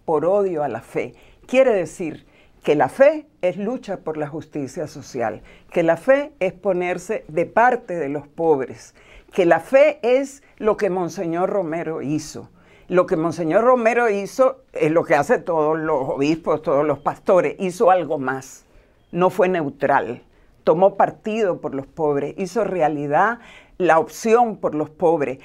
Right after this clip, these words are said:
En ese sentido, a mí me parece que es tanto más importante que lo declaren santo, que lo declaren mártir,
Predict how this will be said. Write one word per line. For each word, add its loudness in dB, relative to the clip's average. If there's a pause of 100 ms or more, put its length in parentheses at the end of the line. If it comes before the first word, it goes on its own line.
(120)
En 0
ese 0
sentido, -2
a -2
mí -2
me -4
parece 0
que 0
es -6 (340)
tanto 2
más -2
importante -2
que 0
lo 2
declaren 2
santo, -2 (520)
que -2
lo 2
declaren 0
mártir, -8